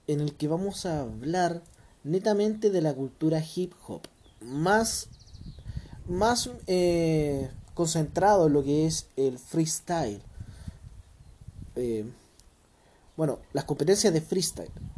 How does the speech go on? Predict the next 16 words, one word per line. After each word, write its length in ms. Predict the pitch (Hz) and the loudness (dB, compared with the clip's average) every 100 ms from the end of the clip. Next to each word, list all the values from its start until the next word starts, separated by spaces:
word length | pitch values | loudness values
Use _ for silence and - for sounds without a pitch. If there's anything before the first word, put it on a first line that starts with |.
| - | -14
Las 100 | - | -10
competencias 440 | 131 143 165 165 | -4 -2 0 0
de 80 | 170 | 0
freestra-, 320 | 170 - 175 - - | -2 -4 -8 -10 -8
de 140 | 135 | -6
freestyle 380 | - 214 165 151 | -2 -2 0 0
se 120 | 160 | 2
han 300 | 151 151 156 | 0 2 2
vuelto 300 | 165 165 165 | 2 2 4
últimamente, 840 | 160 156 156 165 151 160 160 165 160 - - | 4 4 0 0 2 0 -2 0 4 4 2
eh, 340 | 123 120 117 117 - - - _ - | -6 -6 -8 -10 -18 -20 -20 _ -12
bien, 1120 | 135 151 170 170 165 156 151 143 139 127 110 - _ - _ _ - 1047 1077 1077 - _ _ - - - | 0 2 2 2 0 0 0 -4 -8 -10 -16 -20 _ -20 _ _ -8 -8 -8 -16 -20 _ _ -20 -16 -2
bien 200 | 170 165 | -2 0
conocidas, 840 | 151 113 - 170 147 123 127 - _ | -2 -2 -4 0 0 0 -6 -14 _
bien 180 | 131 151 | -2 2
masificadas, 880 | 156 156 151 135 160 139 123 - | 2 0 -2 0 2 2 0 -8